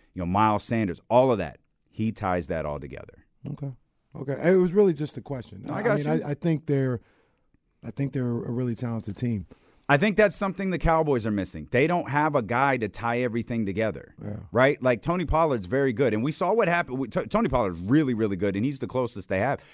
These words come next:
Speaker 1: And we saw what happened when he went out of the game.
Speaker 2: Mm-hmm.
Speaker 1: I don't think that in, I don't think that changed the outcome. Maybe it influenced the flow of the game. I don't think it changed the outcome as I had the forty-niners in that one anyways. But
Speaker 2: Mm-hmm.
Speaker 1: each championship team needs a player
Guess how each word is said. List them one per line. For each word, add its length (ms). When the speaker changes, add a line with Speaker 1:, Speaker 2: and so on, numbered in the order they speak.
Speaker 1:
And 100
we 80
saw 240
what 140
happened 380
when 100
he 100
went 220
out 100
of 80
the 60
game. 280
Speaker 2:
Mm-hmm. 220
Speaker 1:
I 60
don't 180
think 180
that 160
in, 220
I 80
don't 160
think 200
that 240
changed 540
the 140
outcome. 720
Maybe 320
it 80
influenced 540
the 40
flow 220
of 60
the 60
game. 160
I 40
don't 160
think 160
it 80
changed 400
the 100
outcome 320
as 100
I 40
had 100
the 60
forty-niners 520
in 80
that 140
one 140
anyways. 320
But 200
Speaker 2:
Mm-hmm. 140
Speaker 1:
each 440
championship 1080
team 500
needs 380
a 80
player 640